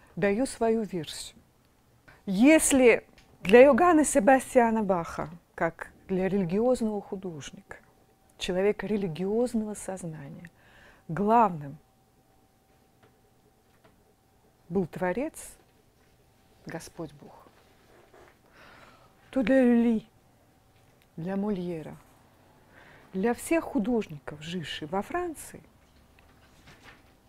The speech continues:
правда, раньше несколько, чем жил Иоганн Себастьян Бах, главным был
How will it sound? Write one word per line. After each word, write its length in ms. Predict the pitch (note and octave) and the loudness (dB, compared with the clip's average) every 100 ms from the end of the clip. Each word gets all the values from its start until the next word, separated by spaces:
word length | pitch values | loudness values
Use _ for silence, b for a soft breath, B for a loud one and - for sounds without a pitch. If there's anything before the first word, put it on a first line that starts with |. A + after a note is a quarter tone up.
| _ _ _ | _ _ _
правда, 320 | - E3+ D3 | -8 -6 -2
раньше 460 | A3+ B3 D#3 - - | -2 -2 -6 -14 -16
несколько, 560 | D#3+ D#3 - - - - _ _ - | -18 -20 -20 -20 -20 -20 _ _ -20
чем 300 | - D#3 C#3+ | -16 -16 -12
жил 180 | E3 C#3+ _ _ | -12 -12 _ _
Иоганн 360 | - D#3 D#3 D3+ | -10 -10 -10 -16
Себастьян 580 | - D#3 E3 - G3+ A3 | -16 -14 -14 -12 -10 -4
Бах, 300 | D#4 E4+ - b b b b | -4 -4 -12 b b b b
главным 520 | D#3 D#3+ G#3 A#3+ A#3+ | -12 -6 -2 -2 -2
был 200 | A3+ A#3+ | -4 -6